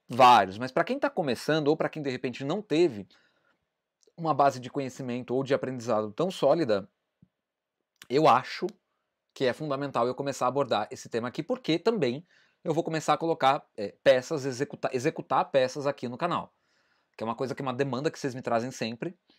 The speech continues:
e eu vou começar a fazer isso. Só que pra executar, você vai precisar, primeiro de tudo, fazer a amostra, e segundo, interpretar bem uma receita,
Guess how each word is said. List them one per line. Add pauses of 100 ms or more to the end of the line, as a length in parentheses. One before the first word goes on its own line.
(380)
e
eu
vou
começar
a
fazer
isso.
Só
que
pra
executar, (960)
você
vai
precisar,
primeiro
de
tudo,
fazer
a
amostra, (580)
e
segundo, (360)
interpretar
bem
uma
receita,